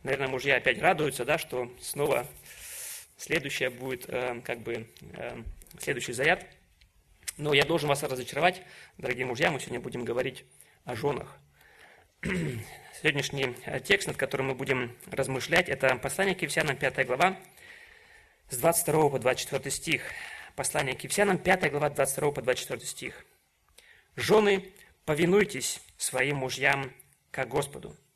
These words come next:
Потому что муж есть глава жены,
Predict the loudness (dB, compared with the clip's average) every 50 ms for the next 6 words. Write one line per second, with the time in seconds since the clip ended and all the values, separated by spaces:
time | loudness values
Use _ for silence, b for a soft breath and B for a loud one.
0 | _ _ _ _ _ _ _ _ _ _ B B B B B -4 2 4 4 6
1 | 4 4 4 2 4 6 6 6 6 6 4 2 0 -2 2 4 4 4 4 2
2 | 0 4 4 6 8 8 6 6 4 0 0 0 -2 -2 -2